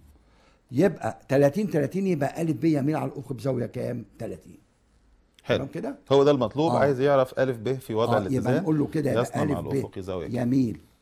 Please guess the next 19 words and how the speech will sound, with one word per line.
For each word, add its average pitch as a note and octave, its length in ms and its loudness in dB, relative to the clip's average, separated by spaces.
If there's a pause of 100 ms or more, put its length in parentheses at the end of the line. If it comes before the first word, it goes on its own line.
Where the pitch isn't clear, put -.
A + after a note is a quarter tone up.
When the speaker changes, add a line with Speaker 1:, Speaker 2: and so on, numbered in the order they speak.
(120)
Speaker 1:
على A2+ 200 -8
الأفقي F#3 560 -8 (2250)
بزاوية D#3+ 540 0 (1160)
تلاتين، B2+ 440 -2
أو E3+ 180 2
ساعات A3+ 240 0
يقول A#3+ 120 -4
لك A#3 180 -2
أو E3 140 0
تسعين. D3+ 600 -6 (340)
Speaker 2:
مم. F2 200 -12 (520)
Speaker 1:
تسعين G#3+ 500 0
لو G3+ 120 2
كانت A3 200 2
الحروف G3 320 -2
اسمها E3 360 -4
ألف D#3+ 120 -4
ب B2 40 -8
ج C#3 300 -4